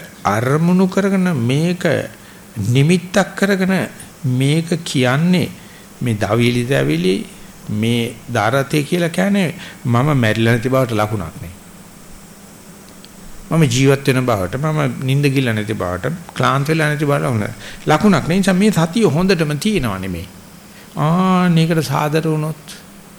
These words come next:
සාමාන්‍ය පුද්ගලයා නම් හිතන්නේ නීරස ගතිය, කම්මැලි ගතිය එනකොට ද-, සලුවක සාදාලා නැගිටලා යන්නනේ.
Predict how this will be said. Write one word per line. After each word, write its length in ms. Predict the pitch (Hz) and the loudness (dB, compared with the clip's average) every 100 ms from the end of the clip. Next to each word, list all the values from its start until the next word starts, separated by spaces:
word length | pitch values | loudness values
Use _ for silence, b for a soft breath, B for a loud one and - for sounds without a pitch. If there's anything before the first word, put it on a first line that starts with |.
| - - - - | -20 -20 -20 -14
සාමාන්‍ය 560 | - 107 117 113 110 | -6 -6 -4 -4 -4
පුද්ගලයා 420 | 110 110 120 110 107 | -6 -6 -2 -2 -2
නම් 160 | 113 | -4
හිතන්නේ 580 | 117 110 113 113 107 92 B B B - | -6 -4 -2 0 -2 -4 B B B -4
නීරස 340 | 120 117 107 | 0 0 0
ගතිය, 280 | 117 110 120 | -4 -4 -4
කම්මැලි 340 | 107 110 113 | -4 -2 0
ගතිය 260 | 117 113 113 | 0 0 -2
එනකොට 260 | 113 123 117 | 0 -2 -2
ද-, 200 | 107 - | -2 -4
සලුවක 380 | - 113 117 113 | -4 -2 0 0
සාදාලා 420 | 117 113 107 92 | -2 -2 -2 -2
නැගිටලා 440 | 107 131 139 160 160 | -2 -2 0 2 2
යන්නනේ. 400 | 151 143 135 | 2 0 -2